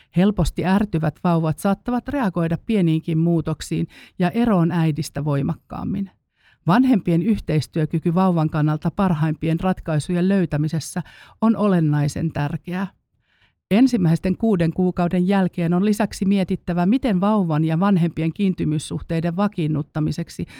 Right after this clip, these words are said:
voidaan järjestää tarpeeksi tiivis vuorovaikutus molempien vanhempien kanssa.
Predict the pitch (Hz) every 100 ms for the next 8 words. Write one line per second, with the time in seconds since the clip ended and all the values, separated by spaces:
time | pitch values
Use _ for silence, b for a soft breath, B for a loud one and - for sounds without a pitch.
0 | B B 175 185 185 214 247 175 143 -
1 | 160 - 240 - 160 - 170 - 240 180
2 | 156 - 202 185 156 151 151 143 160 -
3 | 202 180 147 165 156 165 151 160 - 151
4 | 160 156 151 - -